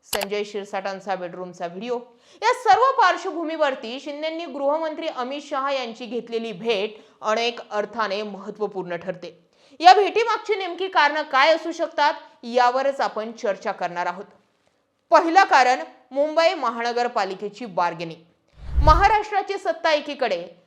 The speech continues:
तर मुंबई महानगरपालिकेची सत्ता दुसरीकडे. यावरून तुम्हाला मुंबई महानगरपालिका आपल्या ताब्यात हवी असं सर्वच राजकीय पक्षांना का वाटतंय, हे समजून आलं असेलच.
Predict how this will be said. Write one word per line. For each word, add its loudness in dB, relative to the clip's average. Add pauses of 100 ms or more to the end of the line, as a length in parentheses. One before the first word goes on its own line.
(160)
तर 6
मुंबई 2
महानगरपालिकेची -4
सत्ता -6
दुसरीकडे. -16 (340)
यावरून 8
तुम्हाला 4
मुंबई 0
महानगरपालिका 0
आपल्या 4
ताब्यात 2
हवी -10 (260)
असं 0
सर्वच -2
राजकीय 0
पक्षांना -4 (180)
का 6
वाटतंय, -2
हे -10
समजून -8
आलं -4
असेलच. -8